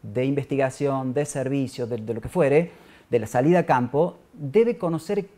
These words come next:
cada uno de los riesgos asociados a esa actividad. Y no solamente conocerlos, sino que además debe capacitar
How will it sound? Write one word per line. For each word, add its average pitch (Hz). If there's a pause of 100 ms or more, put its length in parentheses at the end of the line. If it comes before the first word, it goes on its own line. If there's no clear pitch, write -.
cada 240
uno 214
de 185
los 143
riesgos 180
asociados 170
a 147
esa 160
actividad. 120 (320)
Y 185
no 220
solamente 214
conocerlos, 185
sino 170
que 190
además 196
debe 190
capacitar 170